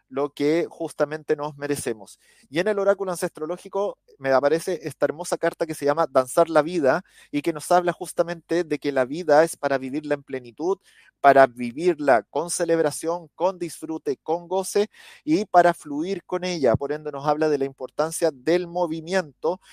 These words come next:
y de ser agradecidos para que los dones y el banquete que está acá,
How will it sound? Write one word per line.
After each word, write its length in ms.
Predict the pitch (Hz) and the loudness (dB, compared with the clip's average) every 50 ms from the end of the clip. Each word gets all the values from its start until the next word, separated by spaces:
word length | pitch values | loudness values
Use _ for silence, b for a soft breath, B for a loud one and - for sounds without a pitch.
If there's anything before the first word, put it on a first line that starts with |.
| B B B B | B B B B
y 140 | 139 151 | 0 2
de 120 | 151 160 139 | 4 2 2
ser 300 | - - 175 180 170 - - | 2 4 4 4 4 4 2
agradecidos 880 | 139 139 143 143 143 143 135 123 - - 160 170 170 185 190 - - _ _ _ | 2 2 4 4 2 2 2 0 -4 -8 -8 -6 -4 -4 -6 -6 -10 _ _ _
para 220 | - 131 139 139 | -2 2 2 2
que 320 | 139 _ - 147 156 165 156 b b b b b b b b | 0 _ -2 0 0 0 -2 b b b b b b b b
los 280 | - 127 123 123 135 139 | -2 -2 -2 -2 0 2
dones 500 | 160 180 190 180 165 160 160 - - - | 2 2 2 2 0 -2 -2 -4 -8 -14
y 220 | - 143 135 143 151 | -10 -4 2 4 4
el 140 | 147 139 | 4 4
banquete 440 | 127 131 131 135 - - 185 - - | 4 0 0 0 0 -2 0 0 0
que 100 | 156 160 | -2 -4
está 160 | 156 - - | -4 -2 -4
acá, 340 | 147 - 165 175 202 220 220 | 0 4 6 6 6 6 2